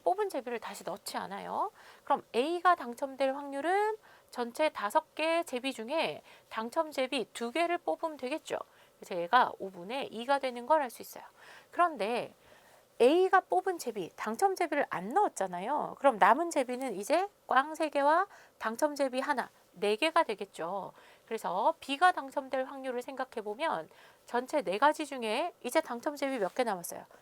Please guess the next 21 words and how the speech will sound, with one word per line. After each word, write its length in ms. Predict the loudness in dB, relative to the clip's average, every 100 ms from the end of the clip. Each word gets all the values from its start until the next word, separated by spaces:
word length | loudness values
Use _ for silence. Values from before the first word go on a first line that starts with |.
| _
하나 240 | 2 4
남았죠. 440 | 2 -2 -6 -12 -16 -18 -20 -12
그때 200 | -4 -4
경우의 320 | -4 -10 -10
수가 300 | -8 -6 -6 -6
일이죠. 520 | -10 -4 -2 -2 -6 -14 -20 _
그래서 180 | -16 -14
얘가 360 | -10 -8 -8 -10
사분의 600 | -14 -12 -10 -8 -8 -8
일이 200 | -6 -6
되는 280 | -6 -6 -4
걸 140 | -4
알 80 | -6
수 140 | -12
있어요. 220 | -20 -20 -20 -20 -20 -20 _
자, 80 | -6
그래서 200 | -6 -6
이렇게 280 | -6 -6 -6
약분하면 460 | -6 -6 -6 -6 -8
어떻게 280 | -8 -6
될까요? 460 | -6 -2 0 0